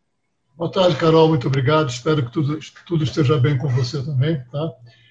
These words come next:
É, quero agradecer o convite para participar dessa conversa, desse debate, sobre um tema tão relevante, né, para o desenvolvimento do país e para cada um dos interessados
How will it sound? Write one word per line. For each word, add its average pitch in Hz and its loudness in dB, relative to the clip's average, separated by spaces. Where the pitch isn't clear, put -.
É, 156 -4
quero 170 0
agradecer 156 -2
o 170 -6
convite 156 2
para 120 -4
participar 135 -4
dessa 127 -4
conversa, 151 -2
desse 120 -6
debate, 127 -4
sobre 139 -4
um 131 0
tema 139 -2
tão 151 -4
relevante, 131 -2
né, 135 -6
para 123 -4
o 151 -4
desenvolvimento 120 2
do 123 -4
país 127 -2
e 123 -2
para 120 -4
cada 131 -2
um 139 0
dos 123 0
interessados 123 -4